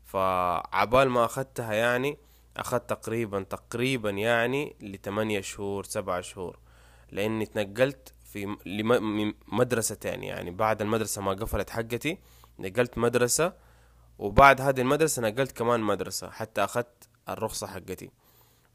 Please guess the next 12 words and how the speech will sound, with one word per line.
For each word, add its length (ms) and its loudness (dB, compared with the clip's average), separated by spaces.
ف-، 540 2
يعني، 280 2
إن 60 -2
شاء 180 2
الله 180 4
هذا 100 2
الشيء 260 -2
ما 120 0
حيصير 360 -2
معاكم 460 0
بإذن 320 -4
الله. 360 -2